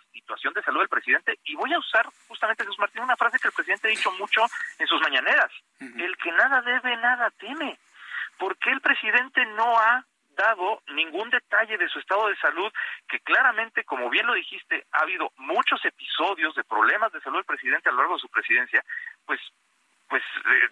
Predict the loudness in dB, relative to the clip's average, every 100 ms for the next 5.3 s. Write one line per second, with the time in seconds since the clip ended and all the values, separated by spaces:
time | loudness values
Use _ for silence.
0 | 2 0 2 0 0 2 2 4 2 2
1 | 4 4 2 -2 0 2 0 0 0 2
2 | 2 -2 0 0 2 2 2 0 0 -2
3 | 0 -2 0 -2 -4 -8 -2 0 2 0
4 | -2 -4 0 0 0 -2 -2 -4 -10 -12
5 | -16 -12